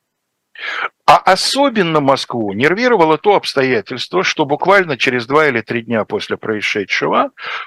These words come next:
о нем начали сообщать, э, радиоголоса.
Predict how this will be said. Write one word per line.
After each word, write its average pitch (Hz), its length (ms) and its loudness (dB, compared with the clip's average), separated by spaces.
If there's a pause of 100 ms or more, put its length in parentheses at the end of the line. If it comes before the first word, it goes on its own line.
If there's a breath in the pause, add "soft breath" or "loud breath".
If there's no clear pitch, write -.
(140 loud breath)
о 185 140 6
нем 180 540 0
начали 226 460 2
сообщать, 170 840 2
э, - 60 -6
радиоголоса. 123 1080 0